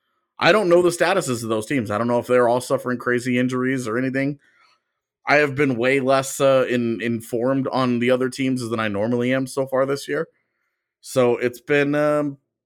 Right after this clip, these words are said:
I'm, you know, I'm, I'm curious to see, and I'm really excited for tomorrow's game. I really am.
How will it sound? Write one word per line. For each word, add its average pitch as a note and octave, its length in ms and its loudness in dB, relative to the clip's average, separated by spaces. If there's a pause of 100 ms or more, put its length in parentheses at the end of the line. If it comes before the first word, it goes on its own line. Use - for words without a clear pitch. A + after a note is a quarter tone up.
(140)
I'm, C#3+ 280 -2
you F3 60 0
know, F3+ 120 2
I'm, F#3 220 -4
I'm D#3+ 200 -6
curious F3 300 0
to E3 100 -10
see, C3 340 -4 (240)
and B2+ 100 0
I'm D3 160 0
really A#2 280 0
excited - 320 -8
for - 60 -20
tomorrow's - 380 -14
game. G#2+ 280 -16 (100)
I - 60 -6
really G2+ 340 -4
am. G#2 160 -18